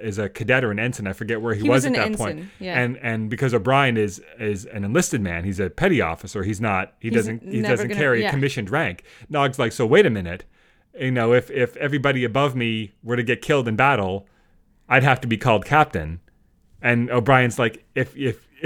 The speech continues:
Speaker 1: if you were captain, there'd be nobody else around to call you anything." <laughs> Right?
Speaker 2: <laughs>
Speaker 1: But that's just it. Like, whoever
Speaker 2: Yeah.
Speaker 1: is in command of the bridge is called captain by
Speaker 2: Right.
Speaker 1: matter of tradition. And they haven't been super consistent with that here. But anyway, it's nice that he's the captain. I'm a little unsure where he gets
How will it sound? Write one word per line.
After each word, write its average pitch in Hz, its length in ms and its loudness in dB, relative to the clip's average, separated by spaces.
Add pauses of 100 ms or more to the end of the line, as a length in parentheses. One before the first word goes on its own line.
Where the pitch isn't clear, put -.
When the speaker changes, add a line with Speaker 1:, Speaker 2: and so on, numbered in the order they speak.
(140)
Speaker 1:
if 147 280 2
you 156 160 2
were 185 120 4
captain, 165 360 -2
there'd 131 120 -2
be 127 100 -2
nobody 131 300 -2
else 127 160 -2
around 123 300 -2
to 117 60 -6
call 135 240 0
you 127 180 2
anything." 135 600 -4
<laughs> - 40 -20
Right? 339 340 0
Speaker 2:
<laughs> - 0 - (400)
Speaker 1:
But 160 120 -2
that's 185 220 2
just 151 240 0
it. 156 160 2
Like, 117 220 -4
whoever 139 500 0
Speaker 2:
Yeah. 127 60 2
Speaker 1:
is 120 140 -6
in 135 260 -6
command 131 340 -2
of 101 60 -8
the 110 80 -2
bridge 104 360 0
is 107 100 -6
called 101 300 -2
captain 120 360 -2
by 95 140 -2
Speaker 2:
Right. 196 80 0
Speaker 1:
matter 101 280 0
of 90 100 -8
tradition. 107 480 -2
And 120 120 -2
they 123 120 4
haven't 117 260 2
been 98 120 -2
super 98 220 -10
consistent 101 420 -8
with 92 100 -12
that 87 120 -4
here. 87 120 -6
But 151 120 0
anyway, 117 280 4 (280)
it's - 140 -6
nice 180 200 2
that 160 100 -2
he's 170 140 2
the 151 60 -4
captain. 117 380 -2
I'm 123 100 -6
a 131 40 -2
little 156 240 0
unsure 139 280 0
where 123 140 2
he 127 100 -2
gets 127 260 -2